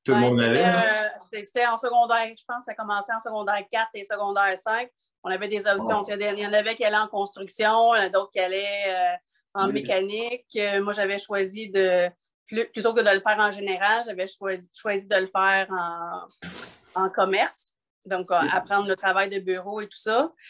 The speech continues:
Speaker 2: Ce que j'ai le plus aimé là-dedans, c'était la, la, la partie comptabilité. J'aimais, j'ai toujours aimé beaucoup les mathématiques aussi. Fait que je savais un peu que j'étais une fille de, de chiffres.
Speaker 3: Ouais.
Speaker 2: Fait que ce que j-, ce que j'ai fait par après,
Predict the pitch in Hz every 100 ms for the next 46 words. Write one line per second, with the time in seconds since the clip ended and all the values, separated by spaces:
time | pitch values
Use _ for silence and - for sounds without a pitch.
0 | - _ _ - 208 202 226 214 226 247
1 | 247 226 247 233 190 214 233 - 202 190
2 | 185 180 180 175 175 180 180 - - 226
3 | 202 196 196 185 180 220 277 320 330 -
4 | 185 185 180 - 180 190 196 180 202 214
5 | 214 202 196 196 185 226 220 196 185 185
6 | 190 190 180 - 220 - 190 - 233 247
7 | 196 - 202 196 226 196 190 220 226 185
8 | - 190 190 208 208 214 185 175 170 -
9 | _ - - _ - 185 180 262 339 359
10 | _ _ _ - 233 226 - - 190 -
11 | 226 226 - - 214 202 208 226 247 226
12 | 208 202 - 233 240